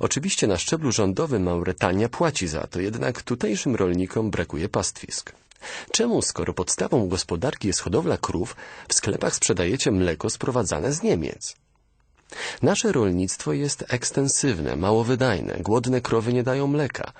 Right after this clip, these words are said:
Brak też przemysłu przetwórczego. Jest coraz więcej ludzi, coraz więcej krów, szczególnie szkodliwe są wielbłądy.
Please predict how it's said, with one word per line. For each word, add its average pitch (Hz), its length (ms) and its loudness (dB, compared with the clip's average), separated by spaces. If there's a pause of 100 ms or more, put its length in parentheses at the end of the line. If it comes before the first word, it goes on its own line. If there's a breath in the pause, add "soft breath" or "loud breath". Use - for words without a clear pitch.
(440 loud breath)
Brak 98 280 4
też 104 200 2
przemysłu 95 460 2
przetwórczego. 110 760 0 (440 loud breath)
Jest - 280 2
coraz 170 340 2
więcej 123 340 2
ludzi, 90 440 2
coraz 101 320 2
więcej 101 400 2
krów, 80 540 -4
szczególnie 92 640 2
szkodliwe 82 440 -2
są 98 160 2
wielbłądy. 104 640 2